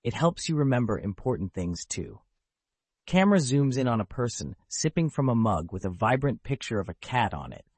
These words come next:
With the Meaningful Mug, every sip takes you on a journey of familiarity and association.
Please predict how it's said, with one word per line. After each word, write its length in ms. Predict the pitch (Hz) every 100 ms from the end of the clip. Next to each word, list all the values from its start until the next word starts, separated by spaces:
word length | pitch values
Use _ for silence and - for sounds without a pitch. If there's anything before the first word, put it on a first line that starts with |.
| _ _ _ _ -
With 140 | 123
the 60 | 117
Meaningful 480 | 135 160 151 -
Mug, 340 | 120 98 80 87 _ _
every 260 | 123 139 160
sip 300 | - 131 - -
takes 320 | - 117 -
you 120 | 120
on 100 | 104
a 60 | 92
journey 380 | 87 113 123 113
of 100 | 90
familiarity 880 | 98 104 123 117 110 120 131 143 -
and 80 | 95
association. 880 | 90 - 98 - 95 82 80 -